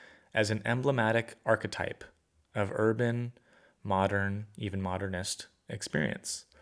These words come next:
Following Benjamin, the flaneur has become an important symbol for scholars,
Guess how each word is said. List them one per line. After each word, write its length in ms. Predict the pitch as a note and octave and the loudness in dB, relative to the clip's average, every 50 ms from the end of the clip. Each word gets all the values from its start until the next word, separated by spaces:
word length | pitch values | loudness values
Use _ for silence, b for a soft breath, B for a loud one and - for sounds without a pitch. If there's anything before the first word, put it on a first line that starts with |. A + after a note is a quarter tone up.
| B B B B B B B B B B B B B B | B B B B B B B B B B B B B B
Following 420 | - A#2 A#2 B2 B2 B2 A#2+ A#2 G2+ | 6 6 8 8 6 4 2 2 4
Benjamin, 520 | G2 F#2+ F#2 F#2+ G2+ G2 G2 G2 A2 A#2 - - _ _ _ B B B B B B B _ | 4 4 4 2 -2 -4 -4 -4 -6 -8 -12 -16 _ _ _ B B B B B B B _
the 100 | - A#2 | -2 -2
flaneur 680 | - - - B2 B2+ C#3 C#3 B2 A2 A2 A#2 B2+ C3 A#2+ | 0 0 0 0 0 2 4 4 4 4 4 2 -2 -4
has 140 | A#2+ A#2 G#2 | -4 -4 -2
become 500 | A2 A2+ - - - A2 A2 A2 A2 A2+ | -4 -4 -4 -2 0 0 2 2 0 0
an 120 | - A2+ A2+ | 0 0 0
important 520 | G#2+ G#2 - - - C#3+ - - C#3 - | -2 -2 0 4 4 4 4 2 -2 -2
symbol 340 | - - A2+ G#2 G2+ G#2+ G2+ | -2 -2 0 0 0 0 0
for 160 | - - G2+ | 0 -2 -2
scholars, 720 | - - - G#2+ G2 F#2+ F#2 G2 G2+ A2 - - - - | -2 -2 0 2 2 2 2 2 0 -2 -2 -4 -4 -6